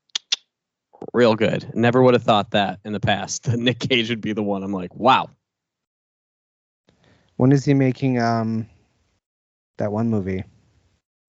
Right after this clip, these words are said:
Speaker 2: Uh, The Last, no, um, National Treasure three?
Speaker 1: I don't
Speaker 2: Two?
Speaker 1: think he's doing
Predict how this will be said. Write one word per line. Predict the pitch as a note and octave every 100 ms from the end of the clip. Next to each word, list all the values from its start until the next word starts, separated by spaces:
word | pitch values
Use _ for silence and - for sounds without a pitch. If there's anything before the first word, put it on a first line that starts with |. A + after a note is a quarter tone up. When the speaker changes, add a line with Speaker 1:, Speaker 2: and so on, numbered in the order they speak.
| _
Speaker 2:
Uh, | G2 G2 F2+ E2+ F2 - _ _ _ _ - _ _ _ _ _ _ - - - - - - - - - _ _ _ _ _
The | -
Last, | G#2+ G2+ G2 - - - - _
no, | G#2 F2+ G3 - _ _ _ _ -
um, | G#2+ - _ _ _
National | G#2+ G#2+ - A2
Treasure | G#2+ A2 A#2 C#3+ D3+ _ _ _
three? | - A2+ C3+ D#3+
Speaker 1:
I | A2
don't | A2+
Speaker 2:
Two? |
Speaker 1:
think | A2+
he's | G#2 G2+
doing | G#2+ G#2 F#2+